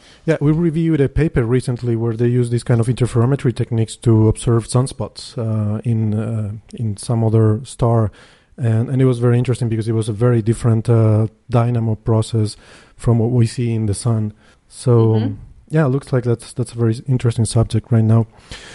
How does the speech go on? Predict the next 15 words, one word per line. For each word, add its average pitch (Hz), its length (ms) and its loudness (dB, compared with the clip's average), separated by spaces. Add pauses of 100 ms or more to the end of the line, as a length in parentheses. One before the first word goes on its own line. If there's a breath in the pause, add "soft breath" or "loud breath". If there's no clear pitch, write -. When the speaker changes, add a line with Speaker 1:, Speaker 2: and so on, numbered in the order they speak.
(220 loud breath)
Speaker 1:
Um, 147 560 0
so 165 120 0
anyway, 165 340 0
going, 147 180 -2
going 156 240 0
back 151 220 -2
to - 80 -2
this, 131 280 -2
uh, 127 280 2
mysterious, 131 680 0
uh, 117 280 2
star, 120 580 -2 (440 loud breath)
um, 120 880 4
so, 156 160 -6
uh, 160 140 0